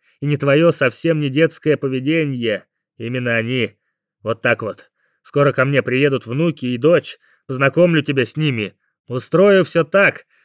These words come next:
чтобы и они, и Сережа проведывали старика раз в месяц-полтора и встречались с тобой.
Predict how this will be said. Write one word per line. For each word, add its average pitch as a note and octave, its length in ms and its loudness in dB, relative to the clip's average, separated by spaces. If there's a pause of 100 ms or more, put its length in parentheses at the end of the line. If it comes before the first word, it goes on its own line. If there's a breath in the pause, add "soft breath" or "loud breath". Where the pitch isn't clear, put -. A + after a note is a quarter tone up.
(100)
чтобы C#3 420 0
и A#2 320 0
они, C#3 540 2 (400)
и - 80 -20
Сережа C#3 720 4 (340)
проведывали F3+ 680 4
старика E3+ 640 2
раз F3+ 320 0
в A#2+ 100 -8
месяц-полтора C#3 1300 -2 (380)
и A2 80 -6
встречались C#3+ 720 -2
с - 80 -20
тобой. A#2+ 600 -2